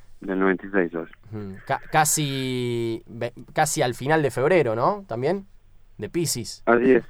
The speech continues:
Speaker 1: el último día, el veintiocho.
Speaker 2: Está muy bien. Bueno,
Speaker 1: Sí, sí.
Speaker 2: em, estuviste en el Celta de Vigo, en Torino,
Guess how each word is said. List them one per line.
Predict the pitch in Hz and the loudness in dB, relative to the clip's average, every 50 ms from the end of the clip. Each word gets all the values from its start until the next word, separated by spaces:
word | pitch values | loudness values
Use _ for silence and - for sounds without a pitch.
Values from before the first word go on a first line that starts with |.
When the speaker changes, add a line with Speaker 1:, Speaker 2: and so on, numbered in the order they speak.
| - - - | -14 -10 -4
Speaker 1:
el | 113 110 104 107 | -4 -2 0 0
último | 120 117 113 120 117 113 110 | 0 0 2 2 2 4 4
día, | 104 101 98 | 4 4 2
el | 98 | 2
veintiocho. | 101 104 101 101 113 107 95 - - - - - - - - | 0 -2 0 2 2 2 2 2 -4 -18 -20 -20 -20 -20 -14
Speaker 2:
Está | 123 110 | -12 -12
muy | 101 101 104 104 | -10 -8 -8 -8
bien. | 107 101 95 - - - - - - - | -8 -8 -10 -12 -16 -20 -20 -18 -10 -2
Bueno, | 123 143 151 143 135 123 117 - | 2 4 4 4 4 2 -2 -2
Speaker 1:
Sí, | - 127 | -4 -4
sí. | 127 127 127 123 139 | -4 -2 -2 -2 -2
Speaker 2:
em, | - 120 123 120 - - - - - | -2 -2 -6 -8 -12 -16 -20 -16 -12
estuviste | 127 117 - - 156 185 208 196 175 | -12 -10 -8 -6 -6 -6 -4 -2 -2
en | 151 | -2
el | 143 131 127 | -2 -2 -4
Celta | - - 165 170 160 156 139 131 | -4 -2 -2 -2 2 2 0 0
de | 127 127 | 0 -2
Vigo, | 147 151 151 147 139 135 127 123 120 | -4 -2 -4 -4 -4 -4 -2 -2 -2
en | 120 117 107 | -2 -4 -4
Torino, | - 131 123 127 147 156 151 143 139 127 123 123 120 120 113 - | -4 -4 -2 -2 -2 -2 -2 -2 -2 -2 0 0 0 0 -2 -4